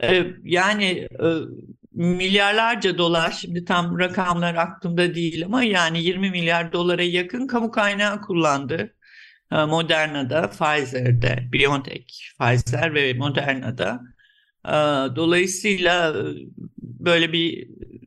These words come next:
durum yok yani, çok para harcadık da karşılığını alacağınız gibi bir şey yok. Zaten de, e,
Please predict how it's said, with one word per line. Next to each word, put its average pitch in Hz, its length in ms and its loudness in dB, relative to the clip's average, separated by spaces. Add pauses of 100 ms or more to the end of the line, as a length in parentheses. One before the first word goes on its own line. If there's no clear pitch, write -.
(1200)
durum 175 280 2
yok 208 360 2
yani, 147 340 0
çok 175 260 -4
para 156 200 0
harcadık 160 640 -4
da - 120 -2
karşılığını 147 680 -2
alacağınız 147 680 -6
gibi 151 360 -4
bir - 60 -8
şey - 180 0
yok. 370 160 -2
Zaten 220 500 0
de, 277 240 0 (800)
e, 82 280 2